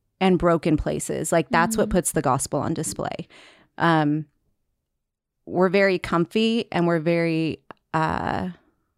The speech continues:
Speaker 1: you know, like, so Jimmy and I,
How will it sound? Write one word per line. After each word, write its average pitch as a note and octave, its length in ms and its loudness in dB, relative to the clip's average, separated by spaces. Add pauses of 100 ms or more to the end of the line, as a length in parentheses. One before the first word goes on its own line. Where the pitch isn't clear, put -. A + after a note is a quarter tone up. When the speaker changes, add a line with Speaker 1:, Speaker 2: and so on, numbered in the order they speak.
(880)
Speaker 1:
you G3+ 140 2
know, E3+ 300 4
like, G3+ 280 0 (880)
so - 260 0
Jimmy E4 320 2
and C4+ 100 4
I, F3+ 280 2